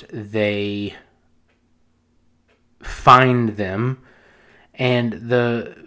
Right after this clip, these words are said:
very early you see that they're, they're making some, some mistakes, some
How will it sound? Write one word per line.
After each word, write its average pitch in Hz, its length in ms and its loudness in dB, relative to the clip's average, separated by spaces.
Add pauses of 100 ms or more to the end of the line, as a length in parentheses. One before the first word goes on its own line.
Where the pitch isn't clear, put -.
very 139 520 4
early 123 380 2
you 107 140 0
see - 180 -2
that 104 180 -6
they're, 110 280 -4
they're 110 320 -4
making 120 720 -2 (320)
some, 107 600 -6
some 117 200 -6
mistakes, - 960 -6 (160)
some 110 500 -4